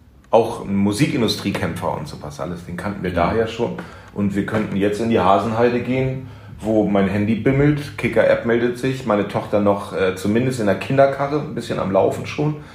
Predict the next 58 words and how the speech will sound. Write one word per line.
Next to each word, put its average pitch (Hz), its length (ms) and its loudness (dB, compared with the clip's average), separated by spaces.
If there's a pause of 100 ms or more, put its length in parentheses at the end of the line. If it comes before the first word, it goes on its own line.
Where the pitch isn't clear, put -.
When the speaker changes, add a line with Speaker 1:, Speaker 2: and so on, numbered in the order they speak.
(340)
Speaker 1:
Und 107 100 2
da 95 80 4
steht 90 260 -2
drauf, 98 280 4 (340)
äh, 95 220 6
"Sankt 90 260 0
Pauli 98 260 2
wird 107 140 0
göttlich." 98 400 0
Und - 140 -12
ich, - 160 -12 (580)
so, 85 200 -2
und 87 100 -4
dann 82 80 -6
hab 92 120 -4
ich - 200 -10
Oke 95 260 0
angerufen 110 440 -2
und 98 60 -8
ich 98 80 -6
hab 113 160 -4
ehrlich 90 220 -2
gesagt, 107 260 2 (120)
ich - 160 -6
hab 110 160 0
einfach 90 260 0
nur 110 160 2
gelacht. 120 400 2 (580)
Also, 104 220 2
also 107 240 2
nicht 127 240 0
hämisch 180 400 4
gelacht, 170 260 2
sondern 135 220 2 (220)
Speaker 2:
Mhm. - 80 -8
Speaker 1:
ich, - 100 -6
ich - 180 -4
konnte 131 240 4
das 127 200 2
nicht 139 180 -6
glauben. 156 240 6
Und 101 80 -2
dann, 95 200 -2
dann 101 220 -4
hab 113 160 0
ich 117 120 -4
einfach - 260 -2
gelacht 143 340 2
am 95 120 0
Telefon. 90 340 -4
Also, 87 220 -4
äh, 95 220 0 (440)
Oke 107 260 0
kennen 101 300 0
wir 101 100 6
sehr 101 260 4
gut 101 220 2
und 90 200 -2